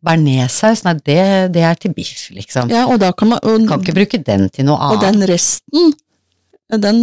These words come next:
Speaker 2: blir stående og mugne i kjøleskapet, fordi at det er jo ikke noe du kan bruke den til,
Speaker 1: Men
Speaker 2: for det er så lite, det er ikke nok til middag til
Speaker 1: Ja.
Speaker 2: familien.
Speaker 1: Og så tror jeg at det er den estragon-, men estragonkylling,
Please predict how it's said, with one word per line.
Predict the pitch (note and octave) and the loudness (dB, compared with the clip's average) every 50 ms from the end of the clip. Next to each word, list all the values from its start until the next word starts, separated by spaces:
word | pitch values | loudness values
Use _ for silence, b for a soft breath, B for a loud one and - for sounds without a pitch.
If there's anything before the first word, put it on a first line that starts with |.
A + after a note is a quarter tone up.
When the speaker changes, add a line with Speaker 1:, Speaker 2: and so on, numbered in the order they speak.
| A#3+ A#3 | 2 2
Speaker 2:
blir | A#3 B3+ B3 B3 A#3 | 0 0 0 0 0
stående | - - C4 A3+ F3+ E3+ F3+ F#3+ | 0 0 0 0 2 2 2 2
og | G3+ | 2
mugne | G3+ G3 F#3+ D#3 G3 G#3+ D#3 D#3+ E3+ F3+ F3+ F3+ | 2 2 2 0 0 0 2 2 2 2 2 2
i | F3+ | 0
kjøleskapet, | - - F#3 E3+ D3+ - - - - F3+ F3+ - A#3 A#3 - | 2 2 2 2 2 0 -2 -2 -2 -2 0 0 0 0 0
fordi | A3+ G#3 G3 F3 | 0 2 2 2
at | F#3 - | 0 0
det | - F#3 F#3 | -2 0 0
er | G3 F#3 | 2 0
jo | E3+ | 0
ikke | - - G3 | 0 0 2
noe | F#3+ F3+ | 2 2
du | E3 E3+ | 2 0
kan | - - F3 | 0 0 2
bruke | F3 G3+ F#3+ - - C3+ | 2 2 2 2 0 -2
den | - C#3 | -2 0
til, | C#3+ - E3+ F3 | 0 2 2 2
Speaker 1:
Men | - - | 2 0
Speaker 2:
for | G3+ | 0
det | F#3+ | 0
er | F3 - | 0 0
så | - A3 G#3+ | 2 0 2
lite, | G3 D#3+ C#3+ - - - | 2 0 -2 -4 -6 -4
det | - | -2
er | E3+ - | -2 2
ikke | - F#3 | 2 2
nok | E3 E3+ - - | 2 2 -2 -2
til | - F#3 | 0 0
middag | F3+ E3+ G#3+ G#3+ - D#3 - - | 2 2 0 0 0 -2 -2 0
til | - E3 | 0 0
Speaker 1:
Ja. | E3 | 2
Speaker 2:
familien. | - F3+ F3 D#3 E3 C#3 D3 F3+ F3 b b b b | 2 2 2 2 2 2 2 0 0 b b b b
Speaker 1:
Og | G#3 | -4
så | C4 | -4
tror | - A#3 G3+ | 0 2 2
jeg | E3+ - | 2 2
at | G#3+ | 0
det | - - | -2 0
er | C#3 C#3 D3+ | 0 0 0
den | E3+ F3 - | 0 -2 -2
estragon-, | - - - - - G3+ F3 - - - | -4 -6 -6 -2 -2 -2 -2 -2 -6 -10
men | G3 - - | -10 -8 -6
estragonkylling, | F#3 - - - G3 F3+ F3 D#3+ - D#3 C#3 C#3+ C#3+ C#3+ D3 D3+ D#3+ D#3+ _ _ _ _ - - - - F#3+ F3 F#3 B3 D4 D4+ C4+ | -6 -4 -2 0 0 0 0 -2 -2 2 4 4 2 2 -2 -6 -12 -14 _ _ _ _ -6 -4 -2 0 0 2 4 2 4 4 2